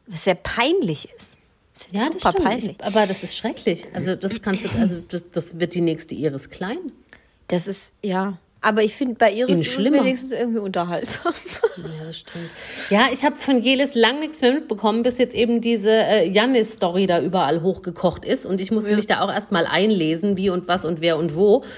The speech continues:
Speaker 1: Mhm.
Speaker 2: Und das, also, ich finde, wenn du jetzt schon Trennungen von absolut unrelevanten Menschen auf Social Media ausschlachten musst,
Speaker 1: Mhm.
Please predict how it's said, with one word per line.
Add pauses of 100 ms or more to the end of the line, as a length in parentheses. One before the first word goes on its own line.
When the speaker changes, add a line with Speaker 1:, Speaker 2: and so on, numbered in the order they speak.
Speaker 1:
Mhm.
Speaker 2:
Und
das,
also, (640)
ich
finde,
wenn
du
jetzt
schon
Trennungen
von
absolut
unrelevanten
Menschen
auf
Social
Media
ausschlachten
musst, (140)
Speaker 1:
Mhm.